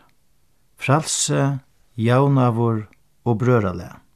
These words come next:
Tekstur til myndina á síðu einoghálvfems.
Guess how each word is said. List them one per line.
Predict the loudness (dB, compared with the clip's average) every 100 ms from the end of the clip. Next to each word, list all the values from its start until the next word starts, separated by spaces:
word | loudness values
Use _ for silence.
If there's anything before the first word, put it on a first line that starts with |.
| _ _ _ _ _ _ _ _ _ _ _ _ _ _ _ _ _ _ _ _ _ _
Tekstur | -2 -2 -2 -2 -2
til | 0
myndina | 2 2 2 -2 -2
á | -4 -4
síðu | -4 -4 -2
einoghálvfems. | -2 -2 -2 -2 -2 -4 -10